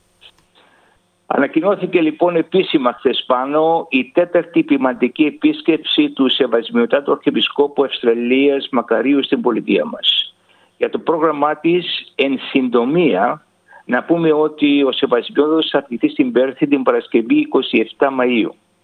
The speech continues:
Το Σάββατο είκοσι οκτώ Μαΐου θα βρίσκεται στη Μονή του Αγίου Ιωάννου στο Forestville, όπου θα χειροτονήσει σε διάκονο τον μοναχό πρόδρομο, Σουρί.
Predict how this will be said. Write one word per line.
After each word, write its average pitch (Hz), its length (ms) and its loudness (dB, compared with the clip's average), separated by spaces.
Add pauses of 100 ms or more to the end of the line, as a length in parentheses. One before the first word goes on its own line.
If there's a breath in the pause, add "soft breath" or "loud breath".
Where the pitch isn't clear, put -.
(640 loud breath)
Το 120 360 2
Σάββατο 156 520 -2
είκοσι 147 340 0
οκτώ - 400 0
Μαΐου 117 480 0 (340 soft breath)
θα 123 140 -2
βρίσκεται 156 460 0
στη 151 180 0
Μονή 131 320 0
του 143 160 4
Αγίου 131 440 0
Ιωάννου 139 720 0
στο 120 560 0
Forestville, 135 640 0 (360 loud breath)
όπου 151 520 0
θα 143 100 0
χειροτονήσει 123 680 0
σε - 140 -2
διάκονο 135 520 0
τον 131 140 0
μοναχό 120 480 -2
πρόδρομο, 107 640 -2
Σουρί. 110 540 2